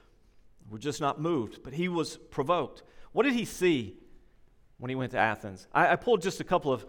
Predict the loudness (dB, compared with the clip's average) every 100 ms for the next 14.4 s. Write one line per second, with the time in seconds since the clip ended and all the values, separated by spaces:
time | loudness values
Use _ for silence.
0 | -18 -2 2 2 2 -4 -2 -4 -2 -4
1 | -2 0 0 0 0 0 0 -2 -4 0
2 | 4 4 4 4 4 4 2 0 -2 -4
3 | -6 -6 -6 -6 -6 -6 -2 -2 -4 -8
4 | -2 0 0 -6 -12 -16 -20 -8 -2 0
5 | 2 2 0 0 -2 -2 -12 -8 -8 -2
6 | 2 4 4 0 -4 -6 -18 -20 -14 -6
7 | 4 4 6 4 6 6 4 2 -2 -4
8 | -6 -2 0 0 -4 -20 -20 -20 -12 0
9 | 0 0 -6 -4 0 0 0 -4 -2 -2
10 | 2 6 6 4 -6 -6 -10 -4 -2 2
11 | 4 4 2 -8 0 4 6 6 6 2
12 | 2 -4 -2 2 2 0 -6 -6 4 4
13 | 4 0 -20 -12 2 6 6 4 -2 -2
14 | 0 0 -6 -16